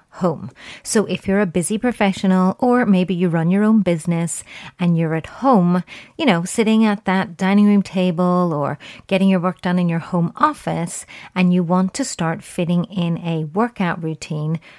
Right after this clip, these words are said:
first of all, we a hundred percent recommend kettlebell training. Gonna talk about that, but we wanna give you three top tips to do just that.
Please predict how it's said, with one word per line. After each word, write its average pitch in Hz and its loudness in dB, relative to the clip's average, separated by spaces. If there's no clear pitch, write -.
first 254 -2
of 160 -4
all, 160 -2
we 170 -2
a 160 -2
hundred 214 0
percent 240 -2
recommend 175 0
kettlebell 156 -4
training. 185 -2
Gonna 156 -4
talk 151 -6
about 151 -6
that, 165 0
but 196 -4
we 196 4
wanna 226 6
give 214 2
you 196 2
three 180 -2
top 180 -2
tips - -10
to - -10
do 156 -4
just - -10
that. - -8